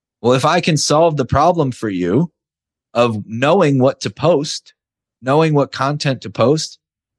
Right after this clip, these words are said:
and knowing how to attract the right people, that contributes to your big outcome, your big desire.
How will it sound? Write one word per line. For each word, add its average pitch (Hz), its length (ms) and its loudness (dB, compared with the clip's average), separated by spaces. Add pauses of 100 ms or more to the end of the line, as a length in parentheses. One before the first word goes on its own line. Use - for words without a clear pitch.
(200)
and 120 160 0
knowing 143 260 2
how 131 180 0
to 113 120 2
attract - 680 -4
the 110 120 0
right 117 320 -2
people, 143 580 -2 (1400)
that 160 360 -2
contributes 147 800 2
to - 120 -2
your 160 160 4
big 117 320 -2
outcome, 120 460 -2
your 107 100 0
big 101 260 -4
desire. 131 500 -2